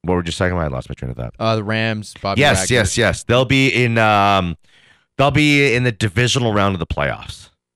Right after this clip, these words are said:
Speaker 1: So I'm not saying that's as far as they'll go, 'cause if you win the divisional round of the playoffs, you're back in the N F C Championship game. They got that kind, those kind of goods.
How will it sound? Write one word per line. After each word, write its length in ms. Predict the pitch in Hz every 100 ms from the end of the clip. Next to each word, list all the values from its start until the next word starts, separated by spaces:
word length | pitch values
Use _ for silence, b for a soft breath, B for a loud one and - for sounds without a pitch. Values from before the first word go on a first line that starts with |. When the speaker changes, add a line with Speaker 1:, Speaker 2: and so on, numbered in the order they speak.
| _ _ _ _ _ _
Speaker 1:
So 400 | - 101 101 -
I'm 80 | 117
not 120 | 113
saying 160 | 120 107
that's 160 | 95
as 100 | 95
far 240 | - 98 113
as 100 | 127
they'll 140 | 139
go, 200 | 131 143
'cause 180 | - 98
if 100 | 90
you 80 | 95
win 100 | 101
the 60 |
divisional 360 | 90 95 - 110
round 100 | 104
of 60 | 95
the 40 |
playoffs, 220 | 104 95
you're 60 | 87
back 180 | 85 85
in 60 |
the 60 | 78
N 60 |
F 100 | 85
C 100 | -
Championship 500 | 87 82 78 76 76
game. 160 | - 69 B B B
They 120 | 143
got 320 | 147 160 107 98
that 240 | 113 98
kind, 280 | - 110 90
those 200 | 117 120
kind 200 | 135 110
of 160 | 80
goods. 500 | 82 92 71 - -